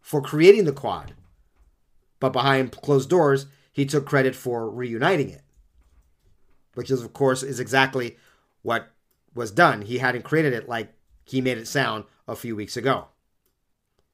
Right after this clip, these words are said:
But Reckless Joe still wasn't done.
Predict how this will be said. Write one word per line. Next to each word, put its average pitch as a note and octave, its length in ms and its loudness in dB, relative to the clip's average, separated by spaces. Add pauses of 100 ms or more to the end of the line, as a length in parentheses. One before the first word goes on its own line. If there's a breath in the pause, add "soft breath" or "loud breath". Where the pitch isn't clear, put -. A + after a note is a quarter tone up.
(680)
But D#3+ 120 6
Reckless G3+ 380 8
Joe G3+ 280 12
still G#3 640 10
wasn't F3 500 2
done. F3+ 420 8